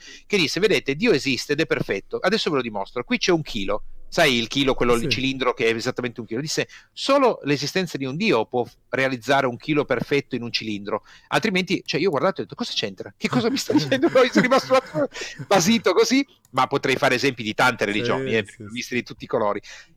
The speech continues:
Speaker 1: E quindi per me non è questione di cosa dice la religione o meno, o che cos'è la terra piatta o tonda, è proprio il fatto che c'è della gente che dice della roba che non <laughs> si può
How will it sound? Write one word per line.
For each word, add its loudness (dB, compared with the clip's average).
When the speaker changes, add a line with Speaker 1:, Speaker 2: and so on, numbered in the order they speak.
Speaker 1:
E 2
quindi 0
per 0
me 2
non 2
è 4
questione -4
di -6
cosa -2
dice -4
la 2
religione -2
o -4
meno, 0
o -2
che -14
cos'è 0
la 4
terra -2
piatta -4
o -4
tonda, -8
è -12
proprio -6
il -20
fatto -2
che -8
c'è -8
della -2
gente -6
che -8
dice -8
della -4
roba -4
che -12
non -20
<laughs> -20
si -10
può -6